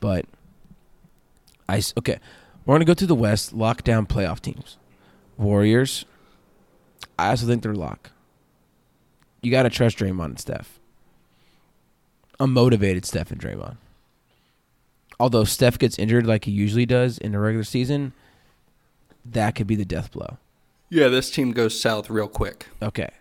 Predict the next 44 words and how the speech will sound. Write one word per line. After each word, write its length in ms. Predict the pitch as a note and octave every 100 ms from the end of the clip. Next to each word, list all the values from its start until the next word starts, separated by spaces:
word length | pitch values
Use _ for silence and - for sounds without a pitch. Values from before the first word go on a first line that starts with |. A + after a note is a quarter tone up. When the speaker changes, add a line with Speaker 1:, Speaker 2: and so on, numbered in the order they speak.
| _ _ _
Speaker 1:
but 100 | -
we 120 | A#2 B2
have 120 | B2+
to 80 | A#2
respect 440 | G#2+ - A#2 A2+
the 60 | -
champion. 460 | B2 - - - - _ _ _ _ _ _ -
Like 180 | A2 A#2+
you 160 | D#3
said, 320 | - B2 G#2
nice 240 | B2 F3+ -
call 340 | - C3+ C3
in, 280 | G2+ F2 A2
the, 100 | G#2+
in 220 | - G2+
saying 340 | - G#2 G#2+ G#2
that 200 | G2 G2
it 120 | G2+
goes 180 | A2 -
six 360 | - G2+ -
and 80 | A2
they'd 80 | F#2+
win 120 | F#2+
game 220 | F2 E2+
five 360 | - E2+ E2 -
two 140 | G2+
weeks 160 | F2 -
ago, 140 | F#2+
by 140 | - -
the 60 | E2
way. 220 | C2 A#2 _ _ _ _ _ _ _ _ -
Speaker 2:
Thank 240 | A#2+ A2+
you. 160 | G#2+ G#2+ - _ _
Speaker 1:
Heart 180 | - G#2
of 60 |
the 60 | G2+
champion. 520 | B2 G#2+ E2+ F2+ - -
Never 220 | A2 A2
doubt 260 | G#2+ F#2+ F2
it, 100 | -
unless 220 | A2+ A#2 A2+
you're 80 |
Notre 140 | F#2+ E2+
Dame. 220 | C#2+